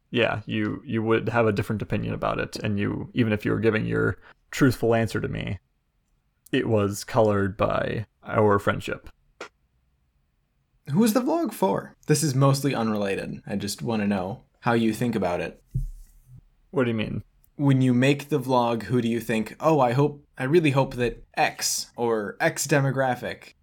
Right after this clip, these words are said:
Speaker 2: really likes this"?
Speaker 1: Um, I think diehard Working Bugs fans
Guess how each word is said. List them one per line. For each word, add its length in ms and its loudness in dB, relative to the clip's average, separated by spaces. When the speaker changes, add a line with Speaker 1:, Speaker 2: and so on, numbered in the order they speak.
Speaker 2:
really 220 4
likes 320 0
this"? 400 -10
Speaker 1:
Um, 460 0
I 100 4
think 400 -2
diehard 680 4
Working 440 0
Bugs 320 2
fans 720 -8